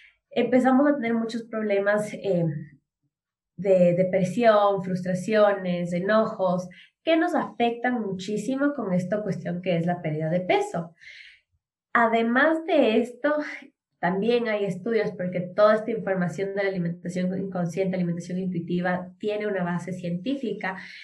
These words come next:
Hay estudios también que te, que nos indican que más bien este ciclo de dietas, que este subir y bajar de peso, esto como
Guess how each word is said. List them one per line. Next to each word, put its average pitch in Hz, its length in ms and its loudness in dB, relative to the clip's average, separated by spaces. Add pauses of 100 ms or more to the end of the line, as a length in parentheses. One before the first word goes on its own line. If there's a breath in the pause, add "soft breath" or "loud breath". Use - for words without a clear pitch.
(140 loud breath)
Hay 240 160 2
estudios 240 440 -2
también 202 280 -4
que 226 80 -4
te, 180 460 0
que 208 80 -4
nos 190 180 -2
indican 196 500 -2
que 190 120 -2
más 185 300 0
bien 262 340 0
este 262 480 -4
ciclo 240 640 -6
de 190 160 -2
dietas, 208 540 -4
que 202 80 -12
este 240 200 -8
subir 196 360 -4
y 208 80 -4
bajar 196 340 -4
de 190 100 -2
peso, 180 320 -4
esto 196 360 -6
como 147 360 -4